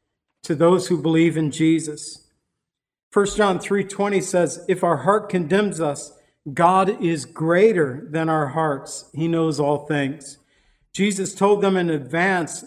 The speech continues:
of the things that were about to happen to him, his death, burial, and his resurrection,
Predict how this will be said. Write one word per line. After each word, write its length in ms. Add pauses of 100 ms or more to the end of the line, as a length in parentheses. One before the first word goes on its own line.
of 120
the 100
things 320
that 140
were 180
about 360
to 120
happen 360
to 120
him, 200
his 180
death, 500 (240)
burial, 560
and 140
his 160
resurrection, 840